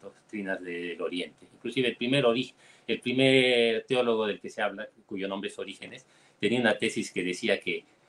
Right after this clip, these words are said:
que el amor de Dios era tan grande que al final de los tiempos lo iba a absorber todo y que sol-, el infierno, el purgatorio eran solo, eh, condiciones temporales, transitorias.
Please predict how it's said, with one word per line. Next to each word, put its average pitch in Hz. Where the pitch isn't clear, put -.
que 117
el 107
amor 123
de 120
Dios 120
era 123
tan 113
grande 123
que -
al 98
final 110
de 107
los 98
tiempos 101
lo 101
iba 98
a -
absorber 92
todo 87
y 85
que 95
sol-, 104
el 104
infierno, 117
el 98
purgatorio 104
eran 107
solo, 107
eh, 101
condiciones 110
temporales, 95
transitorias. 87